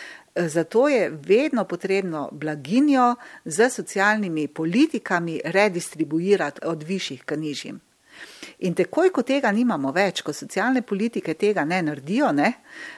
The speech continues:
eh, potem nižji ostanejo brez koristi iz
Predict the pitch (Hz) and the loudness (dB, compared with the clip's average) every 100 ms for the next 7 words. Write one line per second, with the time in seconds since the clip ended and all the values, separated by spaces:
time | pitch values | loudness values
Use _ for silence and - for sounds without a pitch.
0 | - - 180 175 165 160 175 214 277 302 | -6 0 2 4 2 0 4 6 6 6
1 | - - 175 247 320 190 131 - - 151 | 0 -2 0 2 2 0 -2 -4 -14 -12
2 | - 185 202 220 180 160 151 - 160 226 | -6 -2 0 0 -2 -2 -4 -6 -2 2
3 | 339 - - _ _ - 196 220 208 - | 2 0 -12 _ _ 4 6 6 0 -2
4 | 143 - - - 196 | -4 -6 -16 -6 0